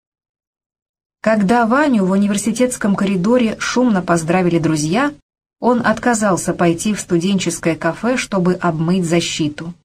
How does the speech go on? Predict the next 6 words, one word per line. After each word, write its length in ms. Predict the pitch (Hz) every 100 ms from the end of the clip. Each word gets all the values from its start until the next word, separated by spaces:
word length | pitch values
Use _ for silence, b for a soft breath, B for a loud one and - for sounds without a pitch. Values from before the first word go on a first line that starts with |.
| _ _ _ _ _ _ _ _
Он 180 | 254 269
пошел 380 | 254 247 254 254
на 120 | 247
берег, 520 | 208 180 156 147 - - _ -
на 240 | 185 214
обрывы, 560 | 196 220 208 151 151